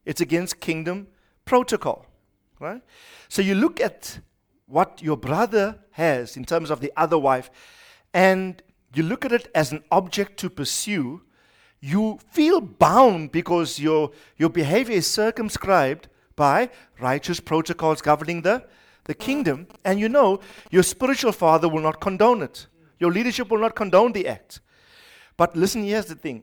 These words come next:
In your heart, you entertain it as a covetous position, even though you don't actively explore it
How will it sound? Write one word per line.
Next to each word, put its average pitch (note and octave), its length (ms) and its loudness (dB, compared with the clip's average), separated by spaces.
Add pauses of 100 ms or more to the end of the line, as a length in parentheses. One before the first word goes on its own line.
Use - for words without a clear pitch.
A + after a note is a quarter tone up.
In G3 180 -6
your F#3 180 2
heart, A#3+ 580 -2 (1400)
you F3 160 -8
entertain D3+ 560 -2
it - 240 -16 (1080)
as D3+ 140 0
a D#3 60 -2
covetous G#3 720 -2
position, C#3+ 680 -4 (600)
even G#3+ 280 2
though F3+ 180 8
you D#3+ 200 0
don't D3+ 420 2 (440)
actively E3+ 580 -4
explore D3 560 0
it - 160 -18